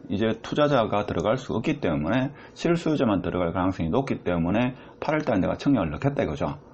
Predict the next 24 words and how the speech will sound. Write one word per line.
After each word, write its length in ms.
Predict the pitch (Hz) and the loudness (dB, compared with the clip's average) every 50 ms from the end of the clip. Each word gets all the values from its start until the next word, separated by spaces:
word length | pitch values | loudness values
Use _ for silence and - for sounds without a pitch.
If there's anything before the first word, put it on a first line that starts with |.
| - - - - - - - - - - - - | -20 -20 -20 -20 -20 -20 -20 -20 -20 -18 -10 -6
네, 140 | 101 95 87 | -6 -2 0
그렇기 340 | 139 165 208 - 180 175 | 4 6 6 6 6 6
때문에 380 | - 170 160 165 165 170 165 156 | 4 4 4 6 6 4 4 4
제가 220 | 139 117 104 110 | 4 4 4 4
볼 240 | 107 95 95 95 - | 4 2 0 0 2
때는 460 | - 107 104 104 107 110 110 110 113 - - - - - - | 2 2 4 4 4 4 4 2 0 -2 -6 -16 -18 -18 -8
실수요자도 1000 | - - 175 160 160 - - 151 151 143 143 123 107 107 - 143 143 147 147 | -2 0 0 0 0 0 0 2 2 4 4 4 4 4 4 2 2 2 2
그렇게, 340 | 147 - 117 110 - - 131 | 2 0 -2 -2 -2 0 0
에, 540 | 120 123 - 165 - - - - - - - - | 0 0 -2 -4 -10 -10 -8 -6 -6 -4 -4 -4
이런 400 | - - 101 104 101 104 101 - - - - - - - | -2 -2 0 2 2 0 0 -2 -6 -12 -18 -20 -18 -12
프리미엄이 520 | - - 113 107 110 117 117 117 110 101 90 | -4 0 2 4 4 6 6 6 4 4 4
많이 420 | 80 82 82 85 92 113 127 131 | 2 2 0 2 4 4 4 4
형성된, 760 | 131 123 113 113 - 117 101 95 92 87 104 110 117 123 131 - - - - | 4 2 2 0 0 0 0 2 2 2 2 2 2 2 0 -4 -12 -18 -12
어, 260 | - 80 85 82 82 80 - | -8 -6 -6 -4 -6 -6 -4
분양권을 600 | - 90 90 85 82 85 - 107 101 92 87 85 | -2 0 0 0 0 0 0 0 0 0 0 -2
굳이 400 | - 120 113 - 104 107 113 123 - - - - - - 87 - | -2 -2 0 0 0 0 0 -2 -6 -14 -20 -18 -14 -12 -10 -6
구매할 380 | - 82 87 92 92 95 - | -2 0 2 2 2 0 -2
필요가 340 | - - - - - - - | -4 -4 -4 -4 -2 -2 -2
없어진다. 600 | - - - - - 151 139 - - - - - - - - - - - - - - - - - - - - - - - - - - | -4 -4 -4 -2 -2 -2 0 0 -2 -2 -4 -6 -8 -10 -16 -20 -20 -20 -20 -20 -20 -20 -20 -20 -20 -20 -18 -18 -18 -18 -18 -8 -2
그러면 480 | - 143 165 156 131 117 117 120 127 - - - - - - - - - | 2 4 6 6 6 6 4 2 0 -2 -6 -14 -18 -18 -18 -12 -2 4
구매할 300 | - 123 127 139 143 143 | 6 8 8 8 8 6
사람은 320 | 143 190 190 170 143 107 | 4 4 6 6 6 4
적어지고 720 | - 113 104 113 113 - 107 104 98 - 120 123 123 120 110 | 4 4 4 2 2 2 2 0 2 2 4 4 4 4 4
이제 140 | 90 104 | 4 4